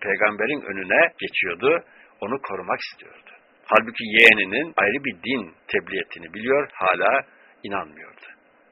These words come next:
Bugüne baktığımız zaman "işittik ve itaat ettik" prensibiyle ayetlere Müslümanlar yaklaşmıyor.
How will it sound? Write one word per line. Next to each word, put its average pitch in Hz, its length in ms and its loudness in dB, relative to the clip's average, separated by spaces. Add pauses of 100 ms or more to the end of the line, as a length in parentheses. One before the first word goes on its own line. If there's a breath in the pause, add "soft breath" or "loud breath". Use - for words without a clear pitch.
(200)
Bugüne 190 300 6
baktığımız 92 520 4
zaman 120 400 0 (340)
"işittik - 460 -6
ve 156 60 2 (100)
itaat 135 340 6
ettik" 147 320 -6
prensibiyle 120 600 -2
ayetlere 107 540 0
Müslümanlar 120 580 -2
yaklaşmıyor. 156 720 2